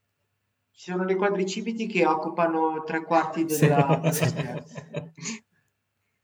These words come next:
Speaker 3: E non è mimicotica.
Speaker 1: Comunque, ragazzi, a proposito, restando sul tema di italianità, abbiamo sulla trecentosessanta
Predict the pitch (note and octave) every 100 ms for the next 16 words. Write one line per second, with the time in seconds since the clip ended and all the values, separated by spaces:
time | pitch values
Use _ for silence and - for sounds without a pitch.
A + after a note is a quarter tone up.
0 | _ _ _ C3 C3 B2+ C#3 C#3 C3 C3
1 | - A2 - - A2+ - _ _ _ _
2 | C#4+ C#4+ G3 G3+ F3+ - D#3+ D3 C#3 -
3 | - - F#3 F#3+ A3+ A3+ A3+ G3+ F#3+ G#3
4 | A3+ G3 - G3+ G3 F#3+ F3 E3 E3 F3
5 | F3+ F3 F3+ F3+ F3 C#3+ B2 C3+ - -
6 | _ D#3 E3 - E3 C#3 C#3+ D#3+ G3 F#3+
7 | - D3+ D3+ D3+ D#3+ - - D#3+ B2 A#2+
8 | C3 C3+ D3